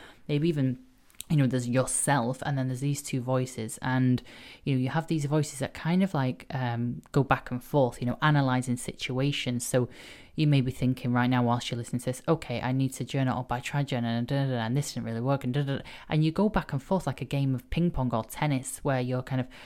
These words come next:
you know, "Oh, I need to go to, oh, I need to ring my friend. Oh, I should have rang them this time.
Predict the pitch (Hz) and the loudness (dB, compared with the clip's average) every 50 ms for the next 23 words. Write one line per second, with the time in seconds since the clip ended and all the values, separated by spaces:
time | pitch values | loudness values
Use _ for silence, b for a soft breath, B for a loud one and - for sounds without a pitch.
0 | B B B B 143 131 120 123 - - 160 147 139 135 135 135 135 139 - - | B B B B 0 0 0 0 0 2 2 4 4 4 2 2 2 0 0 -2
1 | - 143 135 - 139 127 123 123 - - - 131 123 123 127 139 143 151 147 - | -6 -4 -2 0 0 0 0 -2 -6 -8 -8 -8 -6 -4 -2 0 0 0 0 0
2 | 131 131 131 131 123 120 120 - - 156 143 135 123 120 123 - - 147 139 135 | -2 -2 -2 -2 -2 -4 -6 -6 -4 -2 -2 -2 -2 -4 -6 -6 -4 -4 -2 -2
3 | 143 - - 170 165 156 139 139 131 135 131 131 131 127 - 151 147 - - 151 | -2 -2 -2 -2 -4 -2 -2 0 0 2 2 2 0 0 0 0 -2 -2 -2 -2
4 | 135 135 | -4 -4